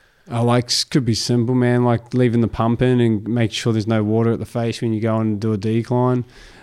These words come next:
um, to base-, basically that face is just nicely bored out. The holes, the holes don't, like, these days it's not so bad. The emulsion takes it up, but, like, just the cleanliness of their holes, you know, nice and tidy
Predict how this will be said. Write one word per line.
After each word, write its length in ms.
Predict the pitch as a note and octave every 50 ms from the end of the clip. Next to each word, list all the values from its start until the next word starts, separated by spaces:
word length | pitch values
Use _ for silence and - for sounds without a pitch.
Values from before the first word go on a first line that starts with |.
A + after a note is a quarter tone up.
| - -
um, 500 | - A2 G#2+ G#2 G#2+ G#2+ G#2 G#2 G#2 G2+ G2 -
to 480 | - - A#2 A2+ G#2+ G#2+ G#2 G2+ G2 - - - - _ _ _ _ _ -
base-, 380 | B2+ B2 A#2+ A#2 - - -
basically 600 | - - A#2+ A2+ B2 A#2+ A#2+ - - A#2 A#2+ A#2
that 180 | A2 A2+ G#2+ F#2+
face 440 | - - B2 A#2+ B2 B2 A#2 - B2+
is 200 | A2+ G#2 - -
just 240 | A#2+ A2 - - -
nicely 640 | G2+ D#2 A2 A2 A2+ A2 G#2+ A#2 A2 - - B2 G#2+
bored 300 | G2 - A2 A2 A2 G#2+
out. 220 | A2 A2 A2+ -
The 120 | A2+ A2 F2
holes, 520 | A2+ A2 A2+ A#2 A#2 G#2+ F#2 - - -
the 120 | - A#2+
holes 360 | F2+ A2+ A2+ A2+ A2+ A2+ G#2 -
don't, 460 | - - A#2 A2+ A2 A2 - C3+ - _ _ _ _ _ _ - E2 E2
like, 320 | F#2 A#2 A2+ A2+ A#2+ A2
these 220 | C3+ D3+ C#3+ A#2 G#2
days 220 | A#2+ A2 A2 G2+
it's 100 | G#2+ -
not 140 | B2+ A#2 G#2+
so 160 | - A#2+ G#2+
bad. 380 | G2 G2 A2 G#2+ A2+ A#2 A#2 A2
The 240 | A2+ A2 G2+ G2+ G#2
emulsion 580 | G#2 G#2 G#2+ A2+ A#2 A#2 - B2 A2+ G#2+ G2+
takes 320 | G2 - A2 A2 - - -
it 80 | G#2
up, 240 | A2 A2 A#2+ - -
but, 80 | A#2+ G#2+
like, 260 | A2 A2 A2+ F#2+ - - - - - - _
just 240 | - C3 A2+ - -
the 100 | B2+ A#2
cleanliness 760 | - - B2+ A#2 A#2+ A#2+ A#2+ A#2+ B2 A#2+ A#2+ A#2 A2+ - -
of 100 | A2 G2+
their 160 | G#2+ A2+ G#2+
holes, 380 | G2+ G#2+ A2 A2+ A#2+ B2+ A#2+ A2
you 80 | A2+
know, 200 | A#2 A#2 A#2+ B2
nice 300 | A#2 A#2 A2+ A2 - -
and 100 | A#2+ G#2+
tidy 560 | - - A2 A2+ A#2 A#2+ A#2+ A#2+ A#2 A#2+ A#2